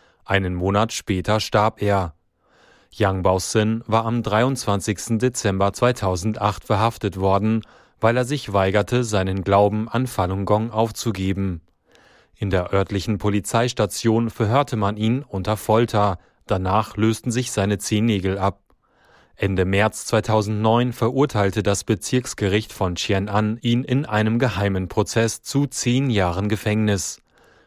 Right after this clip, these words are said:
Seine Familie legte gegen das Urteil Berufung ein, aber das höhere Gericht bestätigte das Urteil ohne Anhörung. Yang wurde am sechsten Mai zweitausendneun in das Gefängnis von Gongjuling eingeliefert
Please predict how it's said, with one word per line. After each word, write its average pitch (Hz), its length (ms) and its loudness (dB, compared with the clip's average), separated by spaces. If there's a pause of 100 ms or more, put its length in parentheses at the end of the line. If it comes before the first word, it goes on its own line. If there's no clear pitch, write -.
Seine 101 320 0
Familie 113 680 2
legte 127 440 0
gegen 98 280 -2
das 117 220 0
Urteil 104 360 0
Berufung 107 540 0
ein, 110 380 0 (280)
aber 107 200 2
das 113 260 0
höhere 120 360 4
Gericht 101 440 -2 (100)
bestätigte 107 640 -2
das 120 220 0
Urteil 104 560 0
ohne 101 340 0
Anhörung. 101 720 0 (760)
Yang 98 500 0
wurde 110 260 4
am 110 160 0
sechsten 117 440 -2
Mai 95 220 2
zweitausendneun 98 920 0
in 110 120 -2
das 120 160 0
Gefängnis 117 580 0
von 117 260 -2
Gongjuling 107 760 0
eingeliefert 117 800 0